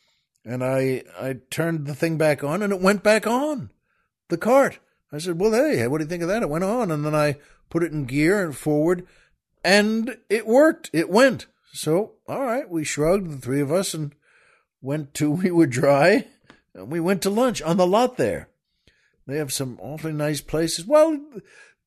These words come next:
you know, you might think, not think they were so fancy, but I always liked them. There was a big lunch buffet there, and you could get anything you wanted. And they had a nicer place where you can sit down at tables and, uh, get served by waiters and waitresses. So we went there,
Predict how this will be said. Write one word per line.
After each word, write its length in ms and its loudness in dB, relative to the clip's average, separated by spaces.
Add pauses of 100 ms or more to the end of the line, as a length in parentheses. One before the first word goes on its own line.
you 80 -4
know, 100 2
you 140 2
might 220 2
think, 240 -4
not 320 -4
think 160 0
they 100 0
were 140 0
so 200 0
fancy, 380 -2
but 140 0
I 160 4
always 220 2
liked 260 -4
them. 100 -6
There 120 -4
was 140 -4
a 40 -14
big 220 -6
lunch 280 -4
buffet 380 -2
there, 420 -2 (580)
and 140 -8
you 80 -6
could 140 -12
get 160 0
anything 320 -4
you 100 -4
wanted. 360 -4 (260)
And 100 -6
they 80 2
had 120 4
a 60 2
nicer 440 2
place 380 2
where 100 0
you 120 0
can 180 -8
sit 280 -4
down 360 -2
at 160 -8
tables 540 -4 (640)
and, 380 -6
uh, 340 -4
get 220 -8
served 460 -6
by 120 -4
waiters 380 -6
and 120 -8
waitresses. 600 -10 (480)
So 160 -2
we 100 8
went 260 4
there, 460 0